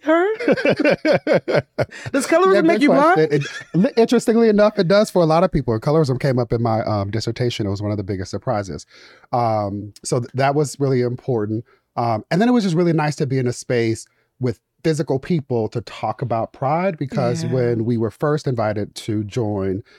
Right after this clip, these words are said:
Speaker 2: um, the team, it was all virtual. So for the last two years, they've been virtual events. This was the first time that they were able to record. So it was really, really good energy.
Speaker 1: And you were one of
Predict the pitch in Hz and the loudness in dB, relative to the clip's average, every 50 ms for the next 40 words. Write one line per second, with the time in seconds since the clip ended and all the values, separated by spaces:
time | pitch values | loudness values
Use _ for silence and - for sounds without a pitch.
0 | _ _ _ _ _ - 123 107 101 98 98 95 104 104 98 - - - 226 226 | _ _ _ _ _ -4 -2 -2 -2 -2 -4 -6 -6 -6 -6 -6 -4 -2 0 0
1 | 208 170 139 123 123 120 - - 120 113 117 110 107 98 107 107 113 - - 90 | 2 2 2 0 0 -2 -2 -4 -4 -2 -2 -4 -4 -4 -4 -6 -6 -6 -10 -14
2 | 95 101 - 120 101 - 110 113 117 113 110 110 - - - 151 143 135 131 123 | -12 -10 -10 -10 -8 -6 -4 -4 -2 -2 -4 -6 -6 -6 -4 -2 -2 0 0 0
3 | 120 110 107 113 98 95 - 104 95 90 107 - - 151 151 143 - - 135 117 | -2 -2 -4 -6 -8 -8 -6 -8 -8 -8 -8 -6 -4 -2 -2 -2 -4 -4 -4 -2
4 | 117 117 113 117 110 _ _ _ _ _ _ - 127 113 110 110 110 110 - - | -2 -2 -4 -6 -8 _ _ _ _ _ _ -8 -6 -4 -4 -4 -4 -4 -6 -6
5 | 117 110 104 104 107 - - 117 110 110 - 117 107 104 101 101 110 104 101 92 | -8 -8 -6 -8 -8 -8 -6 -6 -6 -6 -6 -8 -8 -8 -8 -8 -8 -8 -8 -6
6 | 71 90 95 107 107 110 101 95 - - - 139 117 113 - - 143 143 127 123 | -6 -8 -8 -8 -8 -8 -8 -10 -10 -6 -6 -4 -4 -4 -4 -4 -4 -4 -4 -4
7 | 123 135 139 135 117 117 104 98 92 92 80 71 62 62 62 - - - - - | -2 -2 0 0 0 -2 -2 -4 -6 -8 -10 -10 -10 -12 -16 -18 -20 -20 -20 -20
8 | _ _ - 208 220 226 233 233 208 196 202 214 220 220 208 196 - | _ _ -4 -2 -2 0 0 0 0 0 0 0 0 -2 -2 -4 -6